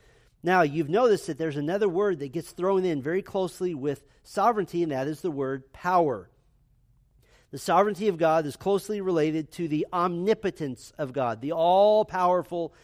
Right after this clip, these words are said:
nature of God. Omnipotence tells us how much power God has, all of it, and sovereignty tells us how God uses his power. This is very important because God could possess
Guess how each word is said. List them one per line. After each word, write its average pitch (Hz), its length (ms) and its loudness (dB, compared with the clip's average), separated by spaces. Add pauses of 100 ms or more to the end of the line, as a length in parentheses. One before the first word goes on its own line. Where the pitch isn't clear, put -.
(180)
nature 165 440 0
of 123 100 -6
God. 151 380 2 (760)
Omnipotence 202 1080 0 (240)
tells 233 360 4
us 185 260 2 (160)
how 190 560 4
much 190 640 2
power 147 480 2
God 139 360 2
has, 139 400 -2 (220)
all 254 200 10
of 135 120 2
it, - 260 -4 (840)
and 185 180 0
sovereignty 196 720 -2
tells 170 340 -2
us 196 140 -8
how 180 180 -2
God 143 500 -2
uses 175 920 -4
his 120 220 -12
power. 113 440 -4 (1000)
This 185 180 -8
is 254 100 -6
very 220 260 6
important 226 460 -2
because 175 320 -2
God 208 520 0
could 285 380 -4
possess 185 560 -2